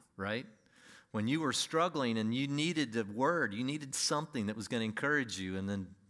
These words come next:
you know, you went to one of Pastor Paul's groups or something, and, and he spoke on something, and you were like, "Jesus spoke to me."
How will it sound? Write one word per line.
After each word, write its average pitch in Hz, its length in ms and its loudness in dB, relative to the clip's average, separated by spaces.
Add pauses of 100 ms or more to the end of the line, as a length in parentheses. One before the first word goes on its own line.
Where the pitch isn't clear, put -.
you 123 120 -4
know, 101 120 0
you 117 160 -4
went 131 140 -6
to 123 60 -6
one 123 140 0
of 107 100 -2 (400)
Pastor 127 300 0
Paul's 127 320 2
groups 123 340 -2
or 113 60 -6
something, 127 500 0
and, 95 180 0 (300)
and 101 120 -4
he 139 160 0
spoke 139 560 0
on 131 180 2
something, 127 560 0
and 101 100 0
you 107 100 2
were 107 60 0
like, 95 240 0
"Jesus 113 460 -2
spoke 131 460 -2
to 104 120 -4
me." 80 300 -6